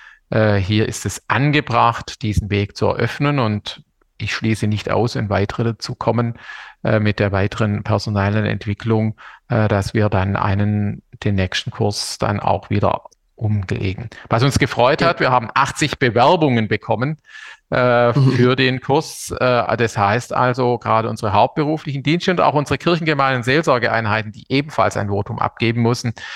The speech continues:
Speaker 1: sind hier sehr offen, einen solchen Weg zu gehen.
Speaker 2: Ja, Dankeschön. Ähm, wie sieht denn die Personalentwicklung bei euch aus? Du hast schon gerade angesprochen, ähm, es gibt, gibt's bei euch, ähm, schon, ähm,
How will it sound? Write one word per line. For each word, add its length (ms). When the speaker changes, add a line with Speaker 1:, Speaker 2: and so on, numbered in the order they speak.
Speaker 1:
sind 200
hier 180
sehr 340
offen, 420
einen 640
solchen 400
Weg 240
zu 100
gehen. 220
Speaker 2:
Ja, 260
Dankeschön. 640
Ähm, 180
wie 120
sieht 180
denn 140
die 80
Personalentwicklung 1120
bei 100
euch 180
aus? 280
Du 100
hast 80
schon 180
gerade 200
angesprochen, 840
ähm, 640
es 220
gibt, 360
gibt's 380
bei 240
euch, 320
ähm, 220
schon, 380
ähm, 480